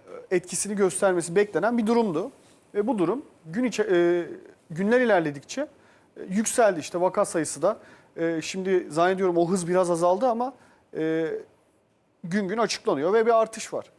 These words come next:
Şimdi henüz durmuş bir durum yok ya da en azından, e, durağına geçmiş bir durum yok. Şimdi bizim esas amacımız burada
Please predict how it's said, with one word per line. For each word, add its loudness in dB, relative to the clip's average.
Şimdi -12
henüz -6
durmuş -2
bir -6
durum 0
yok -2
ya 2
da 2
en 0
azından, -2
e, -6
durağına 0
geçmiş -4
bir -12
durum -6
yok. -6
Şimdi -4
bizim -6
esas 0
amacımız 0
burada 0